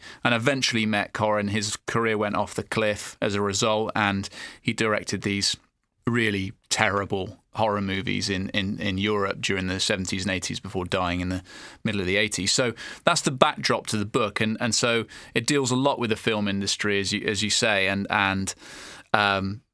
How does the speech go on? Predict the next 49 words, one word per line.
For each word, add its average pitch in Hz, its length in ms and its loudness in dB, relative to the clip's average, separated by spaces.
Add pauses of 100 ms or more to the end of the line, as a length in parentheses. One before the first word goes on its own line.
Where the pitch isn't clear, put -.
for 123 100 0
me, 127 240 2
that 120 220 2
was - 420 0
not 120 360 0 (360)
stress 110 420 2
at 104 160 -2
all 107 240 0
to, 101 520 -2 (120)
uh, 92 300 2
research 104 500 0
because 101 340 -2 (160)
I'm 101 140 2
a 101 40 0
massive 107 460 0
film 107 300 0
fan, 98 460 0
always 113 280 0
have 101 280 2
been. 98 220 0
And, 101 260 0
and 113 160 0
this 123 160 2
is 123 80 2
a 117 60 2
book 123 260 -2
really 127 320 2
that 110 140 2
has 107 120 -2
been 107 180 0
bubbling 107 340 2
away 107 200 2
in 101 80 0
the 95 60 -2
background 110 500 2
for 104 80 -2
me 104 220 2
for, 101 360 0
for 113 100 -2
quite 117 240 0
a - 20 0
long 107 180 0
time, 98 300 0
'cause 101 80 -6
I've 104 80 0
always 127 240 0
wanted 135 420 0
to 117 80 0
write 113 420 2